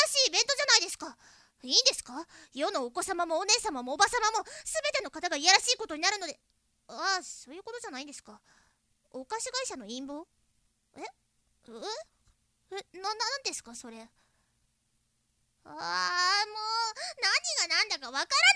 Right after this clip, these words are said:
ないですよ。とりあえずは渡せばいいんですよね。お慕いしている方に対してチョコレートを製造、後、ギフトとしてお渡しする。こういうイベントでオッケーですね。あ、でも、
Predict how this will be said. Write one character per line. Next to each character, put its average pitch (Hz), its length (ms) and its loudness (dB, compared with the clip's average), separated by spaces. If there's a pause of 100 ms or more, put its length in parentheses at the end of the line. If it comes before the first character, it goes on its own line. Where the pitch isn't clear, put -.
(200)
な 302 40 -2
い 359 40 -4
で 381 40 -6
す 285 140 -6
よ。 294 80 -4 (720)
と 185 120 -16
り 302 140 6
あ 392 60 10
え 403 60 4
ず 285 80 -8
は 214 100 -8
渡 277 200 -2
せ 523 140 0
ば 427 120 4
い 302 100 0
い - 20 -10
ん - 20 -10
で 320 100 -8
す - 120 -10
よ 233 100 -12
ね。 294 240 -2 (320)
お 233 120 -14
慕 311 260 4
い 311 60 -2
し - 40 -8
て 294 120 -6
い - 20 -4
る 294 80 -6
方 294 240 0
に 269 80 -4
対 370 220 2
し - 80 -6
て 294 120 -2 (240)
チ 349 100 -10
ョ - 20 -10
コ 453 100 -2
レ 466 140 2
ー - 20 -4
ト 262 100 -8
を 220 60 -12
製 302 240 -2
造、 311 260 -4 (280)
後、 320 180 -6 (400)
ギ 330 140 -4
フ - 80 -16
ト 254 100 -12
と 247 80 -16
し - 100 -8
て 392 140 0
お 220 60 -8
渡 277 220 -4
し - 60 -4
す 330 160 -8
る。 403 160 -4 (400)
こ 254 160 -6
う 359 60 -2
い 349 80 -2
う 349 40 0
イ 339 100 -2
ベ 359 100 2
ン 349 60 -8
ト - 80 -14
で - 80 -6
オ 311 60 0
ッ 427 120 -4
ケ 453 120 4
ー 320 40 0
で 269 60 -8
す - 140 -10
ね。 294 100 -2 (1400)
あ、 294 240 -10 (840)
で 330 120 -10
も、 254 300 -14